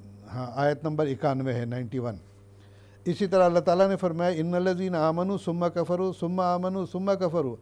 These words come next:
सुम्मा ज़दादू कुफरन लम यकुनिल्लाहु लियगफिर लहुम।" सूरत उन निसा की एक सौ अड़तीसवीं आयत है ये। अल्लाह ताला फरमाता है कि जो लोग ईमान लाए फिर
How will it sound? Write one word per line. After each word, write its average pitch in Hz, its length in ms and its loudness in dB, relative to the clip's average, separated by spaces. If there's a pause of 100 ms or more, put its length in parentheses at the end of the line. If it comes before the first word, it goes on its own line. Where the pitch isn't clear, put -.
(260)
सुम्मा 208 300 0
ज़दादू 175 380 2
कुफरन 143 400 -2 (400)
लम 180 220 0
यकुनिल्लाहु 156 760 0
लियगफिर 147 580 -2
लहुम।" 107 340 -6 (680)
सूरत 160 300 2
उन 160 100 -2
निसा 147 300 2
की 160 200 -6
एक 147 160 -4
सौ 147 120 -6
अड़तीसवीं 143 560 -6
आयत 123 280 -6
है 135 120 -8
ये। 175 200 -8 (720)
अल्लाह 151 160 2
ताला 170 260 6
फरमाता 180 420 0
है 196 120 2
कि 185 100 -2
जो 165 140 0
लोग 170 240 2
ईमान 151 380 2
लाए 175 280 4 (140)
फिर 202 200 4